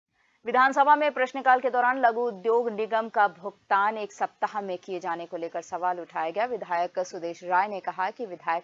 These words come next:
निधि के भुगतान में देरी की जाती है, जिससे कार्य प्रभावित होता है और वहीं लघु उद्योग निगम की एजेंसी के भुगतान मात्र एक सप्ताह के अंदर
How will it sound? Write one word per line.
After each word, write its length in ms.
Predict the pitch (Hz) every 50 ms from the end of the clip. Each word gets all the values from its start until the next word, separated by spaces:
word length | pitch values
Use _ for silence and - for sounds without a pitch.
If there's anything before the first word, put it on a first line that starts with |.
| -
निधि 260 | 180 175 165 196 220
के 160 | 214 - 190 165
भुगतान 520 | 156 170 170 _ - 180 170 170 180 175 165
में 120 | 175 180
देरी 280 | 170 - 196 214 240 247
की 280 | - 202 180 175 180 - _ _ _ _ _ _
जाती 360 | 156 156 143 143 - - 156 - -
है, 80 | 175
जिससे 380 | 180 202 190 - - - 170 165
कार्य 340 | - - 190 175 175 175 180
प्रभावित 540 | - - 170 160 185 180 185 208 208 -
होता 220 | 196 185 - - 185
है 180 | 185 208 254
और 400 | 302 285 220 190 175 175 170 170 - - - - _ -
वहीं 240 | 202 233 262 277 220
लघु 240 | 185 175 170 180 196
उद्योग 360 | 185 156 - 190 185 185 180
निगम 320 | 196 175 165 - 180 180
की 220 | 175 - - 185 170
एजेंसी 420 | 156 170 185 190 202 190 - 233
के 140 | - - 165
भुगतान 600 | 143 180 175 - _ - 175 170 175 196 190 170 165
मात्र 600 | 165 165 175 - _ _ - 165 165 156 160 170 - - _ _
एक 180 | - 240 247 -
सप्ताह 420 | - - 202 - _ - 214 220
के 140 | 208 - -
अंदर 300 | - 190 208 196 190 160